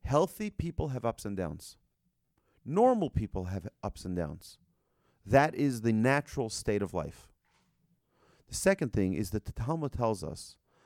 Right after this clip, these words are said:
that kishem shemevarchim ala tov, mevarchim ala ra. Just as we make a blessing and thank God for the good, we thank God for the bad.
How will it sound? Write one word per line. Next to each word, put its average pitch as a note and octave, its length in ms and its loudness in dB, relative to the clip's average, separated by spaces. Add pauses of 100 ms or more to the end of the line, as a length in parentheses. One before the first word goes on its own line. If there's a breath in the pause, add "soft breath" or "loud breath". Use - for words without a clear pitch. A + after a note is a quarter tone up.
(280 soft breath)
that G2+ 500 -4 (440)
kishem D#3+ 540 0
shemevarchim A#2+ 840 -2
ala F#2 220 -2
tov, B2+ 420 0
mevarchim G#2 500 -2
ala F2+ 180 -2
ra. E2 180 0 (100)
Just D#3+ 300 -6
as A2+ 140 -8
we A2+ 80 -6
make A#2 220 -4
a G#2+ 60 -2
blessing G2+ 440 -4
and E2+ 100 -10
thank A2 260 -4
God A2 220 -2
for - 160 -8
the F2 100 -4
good, A#2+ 460 8 (480 soft breath)
we A2+ 120 4
thank A#2+ 280 0
God A2 220 0
for - 120 -6
the F2 120 -4
bad. D#2 400 -2